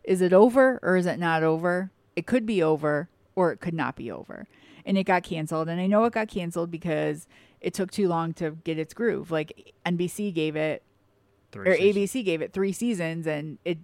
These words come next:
Speaker 1: finally got its groove in season three when, like, Reba McEntire was in season three and Jensen Ackles came in season three. And I think that was its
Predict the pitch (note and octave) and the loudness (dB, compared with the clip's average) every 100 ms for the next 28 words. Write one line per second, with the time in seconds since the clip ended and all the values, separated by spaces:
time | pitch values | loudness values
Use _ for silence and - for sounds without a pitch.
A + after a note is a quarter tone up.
0 | - E3+ F3+ G3+ F3+ D#3+ D#3+ C#3+ - G3+ | -2 -2 0 -2 0 0 0 -6 -2 0
1 | E3 D#3 D#3+ F#3 E3+ D3+ D#3 E3+ D#3 D3+ | 2 0 -6 -6 -6 -6 -4 -4 -4 -4
2 | D3+ D3 D#3 - - - F3 E3+ D#3 D3+ | -4 -6 -10 -18 -12 -6 -2 0 0 0
3 | F3+ G#3 G3 G3 F#3 F#3 F#3 F3+ - G3 | -2 -2 -2 0 2 0 0 -4 -6 -6
4 | F3+ F3 F3 F3 D#3+ D#3+ D3+ D3 C#3 D#3+ | -4 -4 -2 0 0 -2 -4 -8 -6 -4
5 | D#3 E3 E3+ G3+ G3+ F3+ G#3 F3+ F3 - | -4 -4 -4 0 0 -2 -2 -4 -4 -6
6 | F3 E3+ E3+ E3+ D#3 D#3+ - - - _ | -6 -6 -4 -2 -4 -6 -14 -20 -20 _
7 | _ F#3 F3 E3 D#3+ - F3 F3 F3 D#3+ | _ 0 0 -2 -4 0 0 0 -2 0
8 | D3+ D3 - _ _ - F3 E3 D#3+ | 0 0 -4 _ _ -2 -2 0 -4